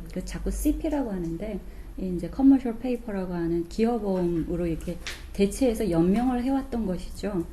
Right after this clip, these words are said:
그것을 이제 금융정보에 어두운 그 개인 투자자들한테 그, 그, 그분들을 대상으로 또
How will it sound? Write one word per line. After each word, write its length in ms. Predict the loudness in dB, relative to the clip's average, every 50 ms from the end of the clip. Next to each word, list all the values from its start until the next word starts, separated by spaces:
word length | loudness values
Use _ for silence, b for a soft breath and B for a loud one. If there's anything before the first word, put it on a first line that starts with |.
| B B B B B B B
그것을 460 | -4 0 2 2 2 2 0 0 0
이제 180 | 2 2 0 0
금융정보에 1400 | 0 2 4 8 10 12 10 10 10 6 0 0 0 0 0 0 0 0 0 -2 -2 -2 0 0 0 0 0
어두운 520 | 0 0 0 0 0 -2 -2 0 0 -2 -2
그 180 | -2 -4 -6 -6
개인 300 | -2 0 0 2 2 0
투자자들한테 1000 | -2 -4 -6 -4 -4 -4 -4 -4 -4 -2 -2 -2 -2 -2 -2 -4 -4 -4 -4 -4 -6 B B B B B B
그, 160 | -2 -2 -2
그, 320 | -2 -6 -6 -4 -4 -4
그분들을 560 | -6 -6 -4 -2 0 2 2 2 0 -2 -4
대상으로 600 | -4 -4 -4 -2 -2 0 0 0 0 0 0 -2 -2 -4 B B B B B B B -6
또 220 | -2 -2 0